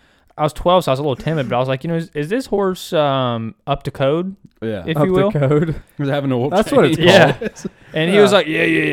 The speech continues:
Speaker 1: yeah. We just got done training it. It's good. It can be ridden now." I was like,
Speaker 2: It's a bad way to start it.
Speaker 1: "Yeah, okay.
Speaker 2: <laughs>
Speaker 1: Um,
Speaker 2: We just
Speaker 1: let's,
Speaker 2: trained
Speaker 1: let's
Speaker 2: it.
Speaker 1: roll the dice on this one." So we're riding around, and, you know, you gotta kick it to go. You gotta pull right, pull left where,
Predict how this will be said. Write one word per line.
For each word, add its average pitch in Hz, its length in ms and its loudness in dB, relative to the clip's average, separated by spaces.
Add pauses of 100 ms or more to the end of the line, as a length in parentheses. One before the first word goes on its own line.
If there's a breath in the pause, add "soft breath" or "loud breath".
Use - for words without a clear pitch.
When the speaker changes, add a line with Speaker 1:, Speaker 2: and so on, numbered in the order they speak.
Speaker 1:
yeah. 139 100 -4
We 147 140 -4
just 156 180 -4
got 143 220 -2
done 135 180 -2
training 127 360 -2
it. 123 180 -2
It's 120 160 -6
good. 123 380 0
It 123 120 -4
can 120 140 -6
be 113 120 -6
ridden 113 260 -4
now." 110 180 -6
I - 20 -4
was 113 140 -8
like, 110 200 -8 (140)
Speaker 2:
It's - 80 -20
a - 40 -20
bad 92 180 -10
way 90 100 -10
to 82 100 -18
start 87 360 -12
it. 85 40 -8
Speaker 1:
"Yeah, 131 280 -2
okay. 190 300 -2
Speaker 2:
<laughs> 220 160 -6
Speaker 1:
Um, 139 540 0 (240)
Speaker 2:
We - 80 -20
just 131 80 -16
Speaker 1:
let's, 127 240 -6
Speaker 2:
trained - 160 -8
Speaker 1:
let's 135 200 -4
Speaker 2:
it. 143 40 -8
Speaker 1:
roll 147 220 2
the 131 80 -2
dice 135 260 0
on 135 120 -2
this 156 180 -2
one." 139 160 -6
So 127 160 -2
we're 143 180 -2
riding 131 320 -4
around, 120 380 -6
and, 107 160 -10 (680 soft breath)
you 127 80 -2
know, 131 100 0
you 123 120 -2
gotta 120 180 -4
kick - 260 -6
it 120 100 -14
to 117 40 -12
go. 117 460 0
You 117 80 -4
gotta 113 160 -6
pull 123 240 -8
right, 110 280 -6
pull 113 180 -6
left 110 220 -6
where, 113 140 -8